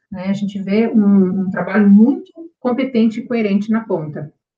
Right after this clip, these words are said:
Então, ah, a gente vê esses arranjos crescendo,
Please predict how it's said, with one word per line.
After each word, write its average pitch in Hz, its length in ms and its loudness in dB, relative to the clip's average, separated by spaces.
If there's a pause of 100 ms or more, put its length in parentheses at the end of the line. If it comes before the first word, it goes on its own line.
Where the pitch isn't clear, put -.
Então, 214 480 2
ah, 175 600 -4
a 190 60 -6
gente 214 280 2
vê 214 180 4
esses 269 240 -2
arranjos 196 400 0
crescendo, 185 640 -8